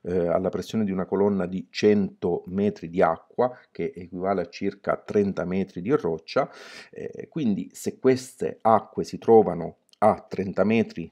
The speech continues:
di profondità, la temperatura di evaporazione dell'acqua sale a centottanta gradi, quindi in questo modo la pressione elevate mantengono l'acqua allo stato liquido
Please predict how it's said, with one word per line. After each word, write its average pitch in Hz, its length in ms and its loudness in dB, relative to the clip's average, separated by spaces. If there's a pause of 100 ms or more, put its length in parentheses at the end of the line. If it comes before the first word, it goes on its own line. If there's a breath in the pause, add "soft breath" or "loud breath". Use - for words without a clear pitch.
di 98 340 -4 (120)
profondità, 117 720 0 (220 loud breath)
la 135 440 4 (160)
temperatura 101 760 0
di 92 240 -2
evaporazione 98 720 -2
dell'acqua 139 480 0
sale 90 320 0
a 101 40 0
centottanta 92 640 -4
gradi, 95 400 6 (240 soft breath)
quindi 113 520 2 (120 loud breath)
in 92 100 -2
questo - 240 2
modo 104 460 4
la 98 120 4
pressione 98 720 0
elevate 98 500 2
mantengono 113 800 0
l'acqua 95 400 0
allo 117 120 0
stato 92 320 -2
liquido 107 500 -2